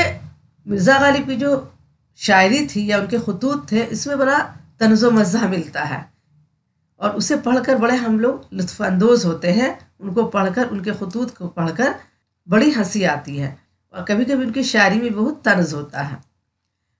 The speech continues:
हंसी के ज़रिए खुशी फैलती है, इसलिए इसकी ज़रूरत हमेशा महसूस की गई और हंसाने के नत नए तरीक़े ईजाद हुए और हंसी के ज़रिए क्या है, इंसान को खुशी मिलती है और ये ज़रूरत क्या है,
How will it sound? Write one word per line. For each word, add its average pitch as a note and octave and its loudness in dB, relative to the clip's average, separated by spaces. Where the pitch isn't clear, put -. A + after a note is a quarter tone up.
हंसी A#3+ 2
के F4 0
ज़रिए D#4 4
खुशी B3+ 0
फैलती C#3+ -6
है, D#3 -18
इसलिए G#3+ 0
इसकी G#3+ -4
ज़रूरत G3+ 0
हमेशा F#3 0
महसूस C#4+ 0
की A3 -2
गई F#3 2
और C#4 4
हंसाने A3 2
के A#3 0
नत A3+ 0
नए F3+ 0
तरीक़े F3 -2
ईजाद E3 2
हुए C#3+ -6
और C#4 2
हंसी C#4 0
के D4 0
ज़रिए C4 4
क्या C#4 -2
है, C4 2
इंसान F#3+ 0
को F3+ -6
खुशी F#3+ -2
मिलती B3 0
है A#3 0
और D4 4
ये B3+ 2
ज़रूरत D4+ 2
क्या D4 0
है, D#4+ 0